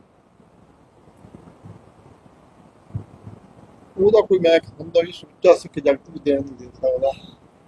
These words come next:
ਕਿਉਂਕਿ ਲਗਾਤਾਰ ਪੰਥਕ ਕਾਰਜਾਂ ਵਾਸਤੇ ਅਖੀਰਲੇ ਸਵਾਸਾਂ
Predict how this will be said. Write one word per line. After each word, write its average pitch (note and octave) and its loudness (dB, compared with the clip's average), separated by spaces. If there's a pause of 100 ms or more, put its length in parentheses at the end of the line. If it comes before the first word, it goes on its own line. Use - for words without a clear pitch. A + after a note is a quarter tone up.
(300)
ਕਿਉਂਕਿ G3 4
ਲਗਾਤਾਰ F3 6
ਪੰਥਕ - -4
ਕਾਰਜਾਂ D3+ 0
ਵਾਸਤੇ C3 -4 (2250)
ਅਖੀਰਲੇ F#3 2
ਸਵਾਸਾਂ D#3 0